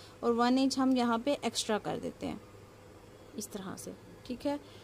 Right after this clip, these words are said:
और यहाँ पे हमें crotch area चाहिए seven inch तैयार, और यहाँ पे हमारी seven inch तैयार है। तो यहाँ पे हमने, हम्म, डेढ़ inch यहाँ से हमने लिया था, तो डेढ़ inch हम यहाँ पे भी इसको करते हैं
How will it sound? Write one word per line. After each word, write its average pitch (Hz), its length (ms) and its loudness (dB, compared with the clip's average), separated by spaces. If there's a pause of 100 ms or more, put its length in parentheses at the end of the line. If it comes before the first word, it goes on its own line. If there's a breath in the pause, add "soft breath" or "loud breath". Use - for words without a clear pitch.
(200 loud breath)
और 233 140 -2
यहाँ 247 340 -2
पे 285 100 -4
हमें 277 260 -2
crotch 262 340 -2
area 269 280 -2
चाहिए 269 440 -2 (340 loud breath)
seven 247 400 -2
inch 277 200 -4
तैयार, 247 380 -2 (2750 loud breath)
और 254 120 0
यहाँ 254 380 -2
पे 285 120 -4
हमारी 269 520 0
seven 269 400 -2
inch 285 200 -2
तैयार 240 300 0
है। 285 120 -2
तो 294 220 -2 (460 loud breath)
यहाँ 247 280 -2
पे 254 120 0
हमने, 262 420 0 (1200)
हम्म, 226 560 -8
डेढ़ 240 220 4
inch 294 240 -2
यहाँ 269 240 -2
से 294 140 -2
हमने 269 280 0
लिया 269 200 0
था, 285 140 -2
तो 277 100 -2
डेढ़ 240 260 2
inch 262 200 -2
हम 247 180 -4
यहाँ 233 260 -6
पे 240 120 -4
भी 254 120 -6
इसको 262 240 -6
करते 247 260 -4
हैं 302 160 -4